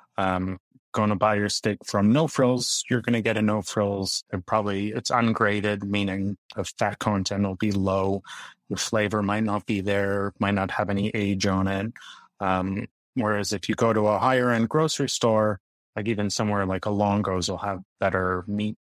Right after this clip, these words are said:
than someone else, or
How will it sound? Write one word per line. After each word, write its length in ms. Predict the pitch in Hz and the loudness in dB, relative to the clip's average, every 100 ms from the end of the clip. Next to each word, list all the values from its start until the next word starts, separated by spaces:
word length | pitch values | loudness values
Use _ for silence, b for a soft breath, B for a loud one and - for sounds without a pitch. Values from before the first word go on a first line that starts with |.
| _ | _
than 400 | 98 90 90 92 - _ _ _ _ _ _ _ _ _ | -4 -2 -2 -4 -10 _ _ _ _ _ _ _ _ _
someone 360 | - 110 95 92 | -6 -2 0 0
else, 260 | 92 - | -2 0
or 260 | 107 95 98 | 0 0 0